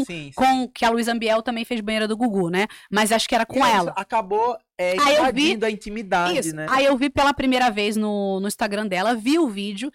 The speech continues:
Speaker 2: achei ali bem, bem abu-, bem invasivo, né? Bem,
Speaker 1: Sim.
Speaker 2: bem abusivo, mas eu vi que ele se desculpou, que ele pediu desculpa, enfim.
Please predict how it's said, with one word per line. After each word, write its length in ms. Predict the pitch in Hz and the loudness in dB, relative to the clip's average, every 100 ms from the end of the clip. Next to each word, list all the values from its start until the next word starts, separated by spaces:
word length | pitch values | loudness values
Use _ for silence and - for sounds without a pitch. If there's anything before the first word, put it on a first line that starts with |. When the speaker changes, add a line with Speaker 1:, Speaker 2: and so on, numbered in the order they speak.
| - - | -10 -4
Speaker 2:
achei 340 | 285 - 349 | -2 0 2
ali 180 | 339 349 | 2 2
bem, 240 | 240 285 480 508 440 226 | 0 0 0 -2 -4 -4
bem 300 | 180 240 415 | -2 2 2
abu-, 220 | 349 349 | 0 -4
bem 300 | 196 220 453 | -4 -4 -2
invasivo, 640 | 392 339 190 165 220 214 190 | 0 0 0 -6 -6 -4 -4
né? 140 | 208 | -4
Bem, 320 | 190 214 277 | -4 -2 0
Speaker 1:
Sim. 100 | 233 | -2
Speaker 2:
bem 160 | 196 233 | -2 0
abusivo, 580 | 247 233 175 180 226 262 - - | 0 -2 -4 -2 -2 -4 -10 -4
mas 160 | 359 508 | 0 2
eu 80 | 427 | 2
vi 80 | |
que 80 | 381 | 0
ele 80 | 330 | 0
se 80 | 277 | -2
desculpou, 540 | - - 262 233 277 | -4 -6 -2 2 2
que 80 | 240 | 2
ele 80 | 226 | -2
pediu 240 | 226 202 | -4 -4
desculpa, 540 | 196 208 - 233 247 277 | -4 -4 -4 -2 0 0
enfim. 300 | 381 - | 0 -2